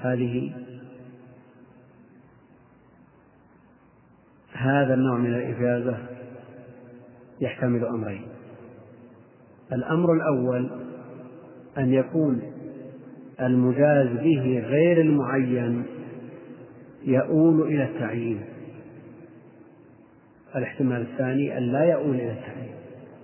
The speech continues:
فإن كان يؤول إلى التعيين: "أجزت لك أن تروي عني ما أرويه"،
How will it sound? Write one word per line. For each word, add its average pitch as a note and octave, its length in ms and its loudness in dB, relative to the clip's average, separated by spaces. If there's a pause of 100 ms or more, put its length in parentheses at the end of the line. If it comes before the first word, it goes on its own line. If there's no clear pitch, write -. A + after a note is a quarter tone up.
(2750)
فإن C#3+ 220 4
كان E3+ 580 4
يؤول D#3+ 440 4
إلى D3 180 2
التعيين: A#2+ 680 0 (1400)
"أجزت C#3+ 360 0
لك C3 220 2
أن B2+ 220 -2
تروي B2 400 2
عني B2+ 640 0
ما C3 300 -2
أرويه"، A#2 340 -2